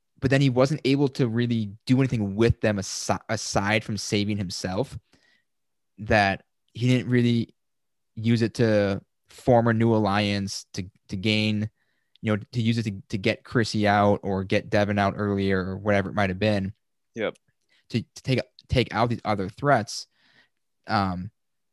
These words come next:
Speaker 1: whereas if, whereas Christy, Chrissy was, you know, she was scrambling. He's like, "Okay, we're taking out Ben. Okay, he's got an idol. Now what do we do?" She was, she was going hard 'cause she had to. Whereas Ben,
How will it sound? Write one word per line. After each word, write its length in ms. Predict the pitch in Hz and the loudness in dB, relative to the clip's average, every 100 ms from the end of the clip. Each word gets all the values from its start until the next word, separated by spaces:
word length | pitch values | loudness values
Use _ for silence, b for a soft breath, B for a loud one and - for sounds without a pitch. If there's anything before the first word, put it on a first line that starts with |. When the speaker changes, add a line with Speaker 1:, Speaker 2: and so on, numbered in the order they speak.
| _ _ _ _ - | _ _ _ _ -2
Speaker 1:
whereas 300 | 123 117 110 | 2 4 2
if, 280 | 110 - - _ _ _ _ - | -2 -6 -20 _ _ _ _ -6
whereas 200 | 120 107 | -2 -2
Christy, 400 | - 190 190 165 | 0 0 2 -2
Chrissy 380 | - - 185 170 | -2 -2 0 2
was, 380 | 123 98 - - _ - | 2 0 -4 -14 _ -8
you 60 | 107 | -6
know, 60 | |
she 160 | 92 175 | -2 0
was 140 | 143 | 0
scrambling. 380 | - 123 143 107 | -2 -2 -2 0
He's 80 | 101 | 0
like, 80 | 87 | 0
"Okay, 140 | 127 | 0
we're 80 | 113 | 2
taking 260 | 127 123 | 0 2
out 120 | 117 107 | 0 2
Ben. 300 | 120 110 107 b b b - | 2 2 -2 b b b -8
Okay, 100 | 110 | -2
he's 80 | 110 | 0
got 100 | 107 | 0
an 60 | - | 2
idol. 240 | 117 101 | 2 2
Now 220 | 104 110 | 2 2
what 120 | 107 | 2
do 40 | 98 | 0
we 80 | 92 | -2
do?" 180 | 92 | -4
She 220 | 92 - 131 | -6 0 2
was, 260 | 120 104 - | 2 -2 -8
she 140 | - | -4
was 160 | 123 110 | -2 -2
going 200 | 113 104 | -2 -2
hard 580 | 98 117 113 104 95 101 _ _ _ - | -2 2 4 4 0 -6 _ _ _ -8
'cause 120 | - | -8
she 100 | 104 | -6
had 340 | - 127 131 | -4 -2 0
to. 300 | - 95 90 - b b b b - | 0 -4 -4 -12 b b b b -4
Whereas 320 | 113 101 101 | 0 0 0
Ben, 500 | - 117 117 110 | 0 2 2 -2